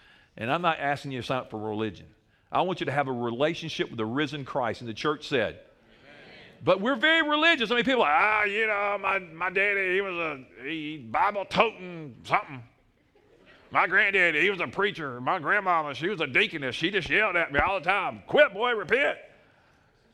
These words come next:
Speaker 1: And, you know, and everybody's like, "Man, we're, we're Christians. We're Chri-," Really? I mean, that's like going to McDonald's and sitting in a drive-thru and you call yourself a French fry 'cause you went to McDonald's.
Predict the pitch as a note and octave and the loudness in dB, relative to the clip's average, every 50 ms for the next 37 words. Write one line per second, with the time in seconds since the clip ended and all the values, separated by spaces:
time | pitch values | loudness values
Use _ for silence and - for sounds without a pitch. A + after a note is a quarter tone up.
0 | _ _ _ _ _ - - G#3+ B3 C4 B3+ B3 A#3 G3 - - - - - G3+ | _ _ _ _ _ -14 -10 -6 -2 0 2 2 2 0 -4 -8 -12 -8 -4 0
1 | A3+ A#3 A3 A3+ G#3+ G3 F#3+ F#3 G3 A3 A#3 A#3+ A#3+ A#3+ A#3+ B3 B3 A#3+ G3+ A3 | 0 2 4 4 2 2 -2 -6 -4 -2 -2 -2 -2 0 -2 -2 -2 -4 -6 -6
2 | A3+ A#3+ A#3+ A3+ - - B3 B3+ B3 - - - A3 F#3 D#3+ C#3 E3 G3 A#3 - | -4 -4 -4 -4 -4 -2 -2 -2 -2 -2 -4 -4 -4 -4 -4 -4 -4 -4 -4 -4
3 | - - B3+ A#3+ G3 D#3 - - _ - C#3+ C3+ E3+ B3+ F4+ C4 D3+ G#2+ F#2 F#2 | -2 -4 -4 -4 -4 -8 -16 -20 _ -6 -2 0 0 0 0 -2 -4 -6 -8 -14
4 | G2+ _ _ _ _ _ _ _ _ _ _ - - C4+ C#4 D4 D#4+ C4+ - D4+ | -18 _ _ _ _ _ _ _ _ _ _ -6 -4 -2 2 2 2 2 2 2
5 | C#4+ A3 G#3+ B3+ C4 B3 A#3 A3 F#3 E3+ A3 A3+ B3 C4+ C4 A#3 G#3+ F3 D#3 F#3+ | 0 2 0 -2 -2 -2 -4 -2 0 2 4 4 4 2 2 0 -2 -2 -2 -2
6 | F3+ D#3+ - - B3+ A#3+ A#3 G#3+ G#3+ G3 F3+ D#3+ D3 C3+ G3 A3 B3 B3+ A3 - | -4 -4 -4 -4 -4 -2 -2 -2 -2 -2 -4 -4 -4 -2 0 0 0 0 0 0
7 | A3 G3+ G3 G#3+ A3 - A3+ G#3+ G#3+ G#3+ G3+ - A#3 G#3 - F#3 D#3 - - B3 | -2 -2 -2 -4 -4 -2 0 0 0 -2 -2 0 0 0 0 -2 -4 -2 -2 -2
8 | A#3+ - - - F3+ D#3+ D3+ D#3+ - F3 E3 D#3+ G#3 G3 F#3+ E3+ F3 F3+ F3+ G#3+ | -2 -2 -2 0 2 2 2 2 0 -4 -6 -6 -6 -6 -6 -8 -8 -2 0 2
9 | G#3+ A#3 A3+ - - - - - | 2 2 0 -2 -6 -10 -14 -16